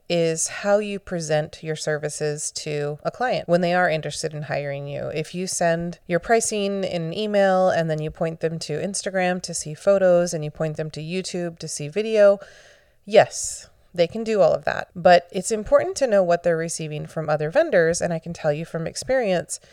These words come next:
that most other vendors in the event industry have a formal proposal process. A lot of people use software like we did.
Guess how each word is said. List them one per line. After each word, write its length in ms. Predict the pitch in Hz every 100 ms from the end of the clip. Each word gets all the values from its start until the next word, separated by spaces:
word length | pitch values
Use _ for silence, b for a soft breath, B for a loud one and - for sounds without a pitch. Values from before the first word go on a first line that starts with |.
| b
that 320 | 170 180 -
most 420 | 185 190 214 233 -
other 220 | 196 185
vendors 520 | 175 160 196 233 226
in 120 | 185
the 80 | 180
event 240 | 180 175
industry 500 | 196 208 214 - 247
have 320 | 233 - 185 180
a 120 | 175
formal 600 | 175 - 165 160 151 160 -
proposal 500 | 202 - 262 254 160
process. 680 | - 147 - - - - - B -
A 80 | 180
lot 200 | 170 156
of 240 | 165 -
people 220 | - 175 175
use 260 | 156 156
software 560 | - 208 - 208 208 202
like 200 | 156 -
we 140 | 214
did. 380 | 196 202 196 196